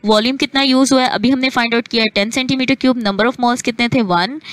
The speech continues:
इसी तरह base हमने जो ली थी उसका, अ, उसकी molarity कितनी थी, ज़ीरो पॉइंट वन, और volume कितना लिया था Conical flask में, टेन, और, अ, balance chemical इक्वेशन में number of moles कितने थे, वन। जब हम solve करेंगे तो हमारे पास ज़ीरो पॉइंट वन एम जो है वो malariaty आएगी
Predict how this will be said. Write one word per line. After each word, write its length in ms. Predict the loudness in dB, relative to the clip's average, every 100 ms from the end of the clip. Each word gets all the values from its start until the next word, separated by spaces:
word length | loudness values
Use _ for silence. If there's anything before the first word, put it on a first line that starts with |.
| -14 -8 -4
इसी 160 | -2
तरह 160 | 0 -2
base 500 | 0 0 0 0 -2
हमने 220 | -2 0
जो 120 | 0
ली 180 | 0 0
थी 80 | 0
उसका, 420 | -2 0 2 0 -4 -2
अ, 300 | 0 2 0 -4 -6
उसकी 200 | -4 0
molarity 360 | 0 0 0 -2
कितनी 280 | -4 -4 -2
थी, 240 | 0 0
ज़ीरो 180 | 2 0
पॉइंट 260 | 2 -2 0
वन, 300 | 0 -2 0
और 100 | 0
volume 300 | 2 0 0
कितना 240 | -4 -4 -2
लिया 160 | 0
था 100 | 0
Conical 340 | 0 -2 0 -2
flask 340 | 0 -2 -2
में, 100 | -4
टेन, 280 | -2 -2 -4 -12 -16 -10 0
और, 320 | 2 2 -2 -4 -2
अ, 180 | 0
balance 360 | 0 -2 -2 -2
chemical 320 | -2 -2 -4
इक्वेशन 280 | -2 0 0
में 80 | -2
number 220 | 0 -2
of 100 | 0
moles 220 | -2 -2
कितने 220 | -2 -2
थे, 120 | 0 0
वन। 240 | 0 -4
जब 160 | 0 0
हम 160 | 0
solve 360 | 0 2 2 2
करेंगे 340 | 0 -2 -2 0
तो 100 | 0
हमारे 220 | 0 0
पास 200 | 0 0
ज़ीरो 140 | 0
पॉइंट 300 | 0 -2 -4 -2
वन 280 | -2 -2 -4
एम 260 | -4 -4 -10 _ -20 -20 -20 _
जो 120 | 0 2
है 120 | 4
वो 160 | 2
malariaty 680 | 2 2 2 2 2 2 2
आएगी 480 | 2 -2 -4 -4